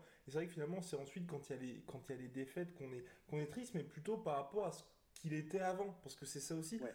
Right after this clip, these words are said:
Speaker 1: c'est, il peut pas effacer son passé. Et c'est pour moi, là où il y a le, le côté goat, ce statut s'est un peu effrité au fil des années, c'est que pour moi, on est le plus grand de tous les temps quand on part au sommet. Et quand
Speaker 2: Ouais.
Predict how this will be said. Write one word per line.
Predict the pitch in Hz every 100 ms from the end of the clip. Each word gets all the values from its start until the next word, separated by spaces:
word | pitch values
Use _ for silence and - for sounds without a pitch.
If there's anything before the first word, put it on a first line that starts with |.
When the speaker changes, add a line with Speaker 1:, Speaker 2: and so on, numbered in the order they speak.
| -
Speaker 1:
c'est, | -
il | 156
peut | 156 147
pas | - - -
effacer | 175 - 180 170 196
son | - 170
passé. | 175 170 - - - -
Et |
c'est | 156 165
pour | 196
moi, | 214 277 277 - - - - - -
là | 160 214
où | 220
il | 175
y |
a | 175
le, | 165 143 135 127 127 123 127 -
le | 139 139
côté | 139 156 151 196 196 139
goat, | - 214 175 - - - - - -
ce | -
statut | 143 - 160 180
s'est | 180 -
un | 135 131 -
peu | 170
effrité | 160 - 165 156 180
au |
fil | 156 - 160 147
des | 147 143
années, | 151 196
c'est | 208
que | 135
pour | - 147
moi, | 185 175 156
on | 165 185
est | 208 185
le | 139
plus | 143 175
grand | 180 185
de | 175
tous | 165
les | 160
temps | 160 208
quand | 156 143 -
on | 147
part | - 190 190 -
au | 151
sommet. | 156 - 156 151 147 - - - - - - - - -
Et | 175 160
quand |
Speaker 2:
Ouais. | 440